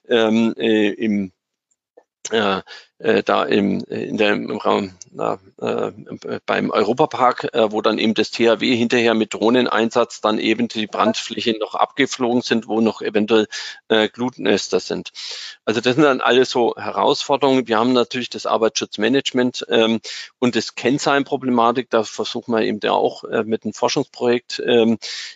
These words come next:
Speaker 1: e-, eben voranzukommen, auch als V D S I. Äh, das ist ein, äh, wichtiger Punkt.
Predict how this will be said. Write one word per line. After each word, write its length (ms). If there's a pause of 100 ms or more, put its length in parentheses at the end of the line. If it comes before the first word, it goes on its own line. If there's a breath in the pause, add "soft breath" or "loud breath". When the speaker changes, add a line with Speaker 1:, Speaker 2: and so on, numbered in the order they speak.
Speaker 1:
e-, 200
eben 260
voranzukommen, 800
auch 160
als 160
V 200
D 100
S 120
I. 240 (380 loud breath)
Äh, 320
das 180
ist 180
ein, 300
äh, 360
wichtiger 500
Punkt. 440